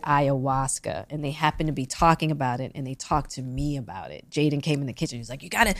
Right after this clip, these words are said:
sit down with Moises and Mateo. You gotta hear about this experience, Ma, that their dad had."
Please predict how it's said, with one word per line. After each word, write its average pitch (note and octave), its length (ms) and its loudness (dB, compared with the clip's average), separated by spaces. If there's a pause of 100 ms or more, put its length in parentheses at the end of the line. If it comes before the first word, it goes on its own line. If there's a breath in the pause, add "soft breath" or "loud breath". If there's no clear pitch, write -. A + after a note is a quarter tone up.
(340 loud breath)
sit B3 240 4
down A3 220 8
with G3+ 120 6
Moises A3 340 4
and G3+ 100 2
Mateo. C#4+ 300 8
You A#3 140 10
gotta A#3 180 8
hear B3 160 10
about G#3+ 200 8
this G#3 160 4
experience, A#3+ 800 4
Ma, F3 460 8
that E3 280 8
their F#3+ 160 10
dad D#4 460 12
had." D3 460 8